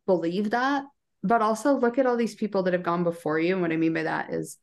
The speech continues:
you can turn pain to purpose. My divorce, at the time, it was really hard, right? Like, when you're in it, it's hard. Like, I was, I was devastated. I mean, I had a child with my ex, and,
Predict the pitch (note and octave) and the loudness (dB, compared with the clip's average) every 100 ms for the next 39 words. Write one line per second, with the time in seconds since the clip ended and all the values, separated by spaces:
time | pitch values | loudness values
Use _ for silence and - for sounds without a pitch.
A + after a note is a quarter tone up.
0 | _ _ _ _ _ G#3 G3+ A#3+ A#3 F#3 | _ _ _ _ _ -4 0 0 0 0
1 | F#3+ F#3 F3+ - F3 E3+ D#3 - - - | 0 2 0 0 -2 -2 -6 -10 -20 -20
2 | _ - F3 F3 F#3 G#3 A3 G3+ F3 D#3+ | _ 0 2 4 2 2 0 0 0 2
3 | C#3+ F#3 G#3+ - - - _ _ _ _ | 2 2 0 -6 -14 -16 _ _ _ _
4 | _ _ _ _ - F#3 F#3 F3+ - F#3 | _ _ _ _ -4 0 2 0 -2 0
5 | E3+ F3 G3 G#3 - E3 E3 D#3+ D#3 D#3 | 0 2 0 0 -2 -4 -2 0 0 -2
6 | - - - - _ _ _ _ D#3 D3 | -4 -6 -8 -12 _ _ _ _ -6 -2
7 | D3+ - D#3 E3 D#3 - F#3 F#3+ G#3 G#3 | -2 -4 -4 0 0 0 0 2 0 -4
8 | F3 - - D3+ C#3+ A2 - E3+ E3 F3 | -10 -14 -8 -4 -2 -4 -8 -6 -2 0
9 | F3+ F#3 - - _ _ G3+ A3+ A3+ - | -2 -4 -10 -18 _ _ -6 -4 -6 -10
10 | - F3+ C4 E4 - D3+ - - - - | -4 -2 0 -2 -2 -6 -6 -12 -8 -2
11 | E3+ E3 D#3+ D#3+ D3+ D3+ - E3+ G#3+ C#4 | 2 2 2 -2 -4 -6 -4 0 0 0
12 | C#4 C4+ - - - - _ - F#3+ F#3+ | -2 -8 -14 -20 -20 -20 _ -2 2 2
13 | G3 - _ _ _ F#3+ E3 E3+ F#3+ - | -2 -14 _ _ _ -4 -2 -2 -2 -2
14 | - - - - F#3 E3+ E3 D#3+ D#3 D#3 | -6 -12 -12 -4 0 2 0 0 -2 -4